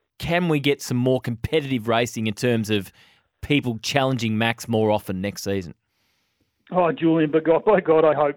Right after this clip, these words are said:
Speaker 2: it's a more competitive season. I mean, it has been the longest season in the sport of Formula One and the most lopsided season we've ever had. And it's, you know, in the past we've had dominant teams, but you've had two dominant drivers from the same team who are at least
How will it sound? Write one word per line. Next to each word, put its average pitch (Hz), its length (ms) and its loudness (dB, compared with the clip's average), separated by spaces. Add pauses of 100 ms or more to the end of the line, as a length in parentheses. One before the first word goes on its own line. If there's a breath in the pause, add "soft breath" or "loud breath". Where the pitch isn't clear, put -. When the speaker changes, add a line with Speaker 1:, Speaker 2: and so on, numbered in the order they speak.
(120)
Speaker 2:
it's 180 200 -4
a 165 40 2
more 147 360 0 (100)
competitive 139 560 -2
season. 147 260 2
I 147 40 0
mean, 156 120 -2
it 156 120 0
has 160 200 2
been 160 180 2
the 160 80 4
longest 165 460 2
season 156 420 -4
in 156 120 -10
the 143 140 -8
sport 151 360 -6
of 147 140 -10
Formula 151 320 -4
One 147 340 -2
and 147 240 -10
the 151 60 -4
most 151 260 -4
lopsided 147 640 -4
season 139 340 -6
we've 139 140 -4
ever 143 180 -2
had. 139 260 -2 (180)
And - 360 -6
it's, 151 160 -6 (300)
you 175 100 -8
know, 147 220 -2
in 165 80 -4
the 156 80 -2
past 160 380 0
we've 147 120 -8
had 139 240 -4
dominant 151 400 -2
teams, 147 420 -4 (540)
but 160 80 -2
you've 156 140 -2
had 151 200 -2 (140)
two 160 160 -2
dominant 147 500 -2
drivers 143 480 0
from 143 160 -4
the 135 160 -6
same 135 300 -6
team 139 360 -4 (460 soft breath)
who 156 140 4
are 147 140 2
at 143 60 -10
least 175 220 -2